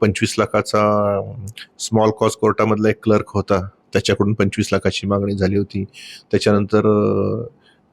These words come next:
तो आपला फायर डिपार्टमेंटची एक एनओसीसाठी त्या संदर्भात होते, बीएमसीमध्ये झालेली आहे, पोलीसमध्ये झालेली आहे. मागच्याच, अ,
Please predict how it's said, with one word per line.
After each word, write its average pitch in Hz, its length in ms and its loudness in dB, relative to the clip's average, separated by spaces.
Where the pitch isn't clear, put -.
तो 95 220 -12
आपला 98 260 -4
फायर 107 200 4
डिपार्टमेंटची 107 680 0
एक - 140 -4
एनओसीसाठी 104 580 0
त्या 104 140 2
संदर्भात 101 440 2
होते, 98 240 -4
बीएमसीमध्ये 104 640 -2
झालेली 101 340 -2
आहे, 98 200 -2
पोलीसमध्ये 110 460 4
झालेली 98 320 2
आहे. 101 80 2
मागच्याच, 101 520 -2
अ, 101 280 2